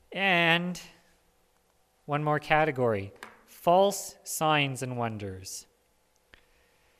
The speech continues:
We read about that in Deuteronomy thirteen. Um, in the prophets, in the Gospels, there's repeated warnings about false prophets coming and doing signs and wonders.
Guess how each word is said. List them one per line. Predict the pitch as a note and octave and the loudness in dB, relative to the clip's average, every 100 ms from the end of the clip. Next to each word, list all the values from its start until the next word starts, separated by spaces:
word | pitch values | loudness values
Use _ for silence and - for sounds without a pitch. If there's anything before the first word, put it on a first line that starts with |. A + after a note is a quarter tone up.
| _ _ - | _ _ -10
We | B2 | -4
read | A#2+ C3+ | 0 0
about | C3+ C3 C3 | 2 2 4
that | B2+ A#2+ | 4 2
in | A#2 | -2
Deuteronomy | C3 B2+ B2+ A#2+ A2+ | -4 0 0 -2 -6
thirteen. | - A2+ A2+ - - D#3+ G3+ B3+ - _ _ _ _ _ _ _ - | -6 -8 -6 -8 -6 -4 -4 -8 -14 _ _ _ _ _ _ _ -12
Um, | C3+ A2+ A2 A2 G#2+ A2 G#2+ G#2+ _ - | -8 -6 -6 -6 -6 -8 -12 -16 _ -14
in | C3+ A2+ | -8 -8
the | G#2+ | -8
prophets, | - E3+ F#3 F#3 - E3 - - - | -6 -2 0 0 -2 -4 -4 -8 -8
in | E3 C3 A#2+ | -6 -4 -2
the | A#2 | -4
Gospels, | A2 E3+ G3 F#3+ - F#3+ F3+ F3+ E3+ | -2 0 2 0 0 0 2 0 -4
there's | C3+ A#2 - | -8 -8 -8
repeated | A#2+ - D#3 C3+ | -12 -8 -4 -2
warnings | B2 D3+ F#3 F3 D3 C3 | 0 2 2 0 -4 -6
about | B2+ B2 | -4 -6
false | - D#3+ F3 - | -4 -4 -4 -6
prophets | - D#3 D3 - C#3 - | 0 0 2 -2 -6 -8
coming | - F3+ F3+ E3+ | -6 -6 -4 -4
and | C#3+ B2+ | -6 -4
doing | C3+ D3 C#3+ C#3+ | -2 -2 -2 -4
signs | - C#3 C#3 C3+ B2+ | -4 -4 -4 -4 -6
and | B2 B2+ | -6 0
wonders. | D3+ C#3+ B2 G2+ G2+ - | 0 2 0 -2 -6 -12